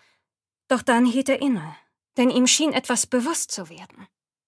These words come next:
„Ich kann dich jetzt begleiten, in die Paläste der Götter. Nimmst du mich mit?“ Ich konnte es ihm nicht verwehren und brachte ihn zu meiner Großmutter. Meine Hände zitterten ein bisschen,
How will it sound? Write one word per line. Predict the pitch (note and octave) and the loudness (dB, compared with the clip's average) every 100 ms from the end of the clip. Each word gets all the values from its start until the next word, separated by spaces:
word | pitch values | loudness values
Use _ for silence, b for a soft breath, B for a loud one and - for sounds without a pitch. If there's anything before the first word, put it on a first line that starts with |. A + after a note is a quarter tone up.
| _ _ _ _ | _ _ _ _
„Ich | B3 - | 0 0
kann | - B3+ A#3+ | 2 4 4
dich | A3+ | 4
jetzt | B3 - - | 2 0 2
begleiten, | B3+ B3 B3+ - _ b b _ - | 4 4 2 -4 _ b b _ 2
in | C4+ | 4
die | C4 | 4
Paläste | C4 C4 D#4 - D#4+ | 4 4 4 4 4
der | B3+ | 4
Götter. | C#4+ C#4+ - - b b _ | 2 -2 -4 -12 b b _
Nimmst | A3+ A#3 - - | 0 2 2 2
du | |
mich | A#3 A#3 B3 | 2 2 2
mit?“ | B3 - - _ _ _ _ _ _ _ _ _ _ _ - | 2 0 -8 _ _ _ _ _ _ _ _ _ _ _ -10
Ich | G#3 - | -8 0
konnte | B3+ B3 | 0 0
es | G#3+ | -2
ihm | - G#3+ | -2 -2
nicht | A3+ - | -2 -6
verwehren | B3+ C#4 C4 F#3 F3 F3+ b b | -2 0 -2 -4 -14 -16 b b
und | C4+ C4+ | 0 2
brachte | C#4+ - D4 | 0 0 -2
ihn | B3+ | 0
zu | - | 0
meiner | A#3+ A3 G#3+ | 0 0 -2
Großmutter. | G3+ F#3 E3 - - - - _ _ _ _ B B | -4 -8 -10 -12 -20 -20 -20 _ _ _ _ B B
Meine | B3 C4 | 2 2
Hände | C4+ D4 B3+ | 2 0 -2
zitterten | - D4 A3 G3 F3+ | -2 -4 -10 -10 -14
ein | F3+ | -14
bisschen, | F3+ F#3 - - - | -10 -10 -10 -12 -20